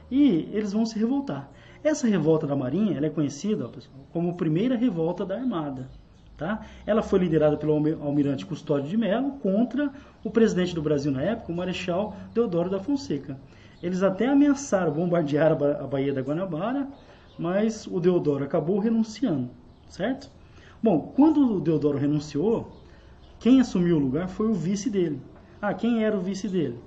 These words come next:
O Marechal Floriano Peixoto. Ó, atenção, repetindo aqui, ó.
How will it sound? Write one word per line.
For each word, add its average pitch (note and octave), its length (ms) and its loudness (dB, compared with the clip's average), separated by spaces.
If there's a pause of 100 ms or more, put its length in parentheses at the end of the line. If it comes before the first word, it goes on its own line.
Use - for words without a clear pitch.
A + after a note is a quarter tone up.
(420)
O F3 480 0 (100)
Marechal E3+ 540 -4
Floriano F#3+ 540 0
Peixoto. G#3 640 -4 (720)
Ó, C#3+ 80 -6
atenção, F3 340 -4
repetindo G3 440 -2
aqui, G3 180 -6
ó. A#2 60 -8